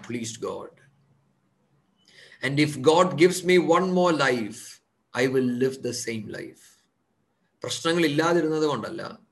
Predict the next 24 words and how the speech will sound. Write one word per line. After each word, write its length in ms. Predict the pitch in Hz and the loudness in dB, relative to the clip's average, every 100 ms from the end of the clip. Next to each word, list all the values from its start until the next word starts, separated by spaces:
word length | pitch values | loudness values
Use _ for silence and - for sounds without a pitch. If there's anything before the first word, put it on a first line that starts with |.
| _ _ _ _ _ | _ _ _ _ _
വേദന 300 | 117 139 165 | 0 2 4
ഇല്ലാതിരുന്നത് 680 | 160 147 165 170 156 156 151 | 2 2 4 4 2 2 0
കൊണ്ടല്ല, 680 | 139 117 98 - - - _ _ _ _ _ | 0 -2 -6 -10 -12 -14 _ _ _ _ _
പക്ഷെ 160 | 117 127 | -6 -4
ഇതിൻ്റെയൊക്കെ 400 | 127 131 135 135 | -2 0 0 0
നടുവിൽ 580 | 123 123 123 143 123 120 | -2 -2 2 2 0 0
ഞാൻ 220 | 117 113 | -2 -2
ദൈവത്തെ 500 | 113 120 120 123 110 | -2 0 0 -2 -4
കണ്ടുമുട്ടി. 560 | 117 104 101 95 - - - - _ _ _ _ _ _ _ _ _ _ _ _ _ _ _ _ | -4 -8 -10 -12 -16 -20 -20 -20 _ _ _ _ _ _ _ _ _ _ _ _ _ _ _ _
ഞാൻ 180 | 131 151 | 2 4
ആ 480 | 160 180 196 202 - - _ _ _ _ _ - | 6 6 4 2 -2 -14 _ _ _ _ _ 2
ഓരോ 300 | 135 180 190 | 6 8 8
ജംഗ്ഷൻസിൽ 960 | 160 147 170 190 - 190 180 160 165 | 6 2 2 0 0 0 0 0 0
ദൈവത്തെ 520 | 151 147 165 165 170 143 | 4 4 4 4 0 0
മീറ്റ് 400 | 156 185 185 175 | 0 0 0 2
ചെയ്തതാണ് 720 | 160 156 151 135 127 123 120 | 4 4 2 2 -2 -2 -6
ഇന്ന് 400 | - 127 151 151 | -4 -6 -2 -2
ഞാൻ 240 | 135 127 | -2 -4
ഇങ്ങനെ 220 | 123 123 | -4 -4
ആയിപ്പോയത് 640 | 117 120 120 127 131 120 113 | -2 -4 -4 -2 0 0 -2
എന്ന് 180 | 113 110 | -6 -8
നിങ്ങൾ 140 | 110 | -8
പറയാൻ 380 | 101 104 107 - | -10 -10 -10 -12
തുടങ്ങും. 320 | 104 - - | -18 -20 -20